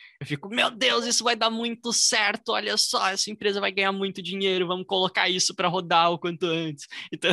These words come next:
eu sempre termino, assim, muito animado. Porque você vê, sabe? É, é muito legal quando você termina um planejamento e você vê que esse planejamento, ele tá muito bem embasado, sabe? Em dados, em informações da empresa, em recursos, et cetera.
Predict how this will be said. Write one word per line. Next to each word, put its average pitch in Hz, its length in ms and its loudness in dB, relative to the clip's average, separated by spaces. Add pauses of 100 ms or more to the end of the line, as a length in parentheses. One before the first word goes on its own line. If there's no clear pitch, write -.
eu 170 100 2
sempre 165 320 0
termino, 180 400 0
assim, 185 200 0
muito 190 280 -4
animado. 143 520 0 (340)
Porque 180 240 0
você 202 460 0 (300)
vê, 185 360 2
sabe? 156 340 0 (320)
É, 156 180 2
é 180 40 4
muito 262 200 0
legal 226 280 4
quando 202 180 0
você 202 180 -4
termina 220 400 0
um 392 60 -8
planejamento 202 840 0 (420)
e 170 100 2
você 208 320 2
vê 175 280 -2
que - 120 -2
esse 214 180 -2
planejamento, 175 640 0
ele 175 140 -2
tá 170 140 0
muito 190 340 -4
bem 185 220 -2
embasado, 147 720 0
sabe? 135 720 -2
Em 131 180 -4
dados, 120 880 2
em 127 160 -2
informações 135 560 -4
da 127 60 -8
empresa, 123 880 0 (300)
em 139 100 -4
recursos, 147 600 -2
et 139 160 -4
cetera. 190 340 -2